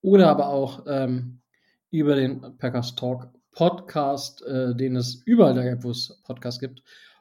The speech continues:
Und dementsprechend, ja, hört da rein. Gerade diese Woche ist es natürlich dann super wieder interessant, weil's bei den Jungs im Podcast natürlich deutlich noch mal eine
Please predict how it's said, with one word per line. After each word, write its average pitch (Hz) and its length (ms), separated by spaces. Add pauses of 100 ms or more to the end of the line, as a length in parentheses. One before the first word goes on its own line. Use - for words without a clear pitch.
(120)
Und 139 160
dementsprechend, 147 540
ja, 190 240
hört 160 160
da 147 120
rein. 190 380
Gerade 151 340
diese 156 220
Woche 147 180
ist 147 120
es - 100
natürlich 135 280
dann 127 180
super 135 300
wieder 135 180
interessant, 175 540 (500)
weil's 151 320
bei 143 100
den 143 300
Jungs 135 340
im 127 120
Podcast 131 420
natürlich 127 500
deutlich 131 360
noch 127 120
mal 123 260
eine 117 380